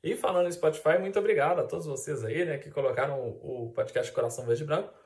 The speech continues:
como o seu favorito no ano, né? Ah, pra grande parte do público, o Cora-, o Coração Verde e Branco é, é, tá em primeiro lugar,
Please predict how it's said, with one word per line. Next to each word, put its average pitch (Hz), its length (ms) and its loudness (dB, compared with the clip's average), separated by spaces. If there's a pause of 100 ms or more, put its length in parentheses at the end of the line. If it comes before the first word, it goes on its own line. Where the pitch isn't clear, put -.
(180)
como 226 280 4
o 233 60 2
seu 233 180 2
favorito 226 500 2
no 139 120 0
ano, 143 220 0
né? 156 200 -6 (500)
Ah, 117 480 0
pra 127 140 4
grande 180 280 2
parte 135 320 0
do 175 80 -4
público, 156 460 -8
o 156 140 -10
Cora-, 151 340 0
o 120 420 -4
Coração 135 360 -2
Verde 127 200 -8
e 117 40 -10
Branco 139 340 -4
é, 160 200 -6
é, 131 520 -2 (420)
tá 127 120 -2
em 135 60 -6
primeiro 151 300 0
lugar, - 380 0